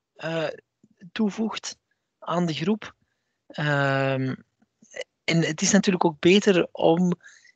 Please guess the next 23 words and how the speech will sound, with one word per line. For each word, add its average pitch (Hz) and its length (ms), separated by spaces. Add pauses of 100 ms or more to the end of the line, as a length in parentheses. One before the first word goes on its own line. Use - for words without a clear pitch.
ehm, 147 280
als, - 280
als - 200
je 160 80
verder 156 300
uitbouwt, 190 400
om 170 260 (760)
kantoren 185 440
te 180 80
hebben 185 340
van 165 160 (320)
een, 156 320
een 156 80
gelijkwaardig 160 880
belang. 143 640 (500)
Ehm, 135 800 (800)
eh, 170 140
zodat 156 440
je 147 140
daar 147 180
overal 175 380
evenveel 147 460
tijd 156 400